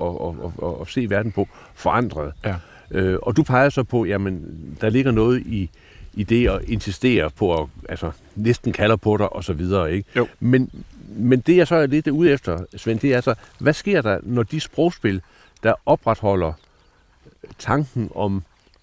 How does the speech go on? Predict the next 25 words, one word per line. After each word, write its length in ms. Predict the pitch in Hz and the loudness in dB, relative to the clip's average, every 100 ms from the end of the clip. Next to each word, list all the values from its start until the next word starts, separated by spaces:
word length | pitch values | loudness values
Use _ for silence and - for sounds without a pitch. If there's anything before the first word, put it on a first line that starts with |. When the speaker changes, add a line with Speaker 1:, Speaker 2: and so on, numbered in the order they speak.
| _ _ - | _ _ -18
Speaker 1:
kærlighedens 640 | - 131 147 135 95 85 107 | -2 2 2 0 -2 -4 -2
magt 420 | 98 - - - - _ | -2 -4 -10 -20 -20 _
og 140 | 107 | -4
det 120 | 104 101 | -2 0
gode, 380 | 110 127 135 120 _ _ _ _ _ | 2 4 2 0 _ _ _ _ _
de, 260 | 131 131 113 - | 0 2 0 -2
de 100 | 127 | -2
ligesom, 520 | 131 131 101 90 90 | -2 0 -2 -2 -4
øh, 160 | 92 85 | -4 -4
bliver 300 | 98 95 92 | -4 0 0
under, 600 | 87 80 110 92 - 110 - | -2 -2 -4 -4 -6 -6 -2
er 100 | 113 | 0
under 200 | 113 101 | 0 -2
pres? 260 | - 120 | -2 -2
Hvad, 180 | 117 147 | 0 0
hvad 120 | 117 | 0
skal 180 | - 156 | 0 -2
der 60 | 123 | -2
til 160 | - | 0
at 100 | 139 | 0
opretholde 520 | - - 156 - 80 73 | 0 -2 -2 0 -2 -4
det? 100 | 87 - - | -8 -12 -10
Altså, 180 | - 123 | -4 0
er 140 | - 120 | 2 2
det, 200 | 123 | 2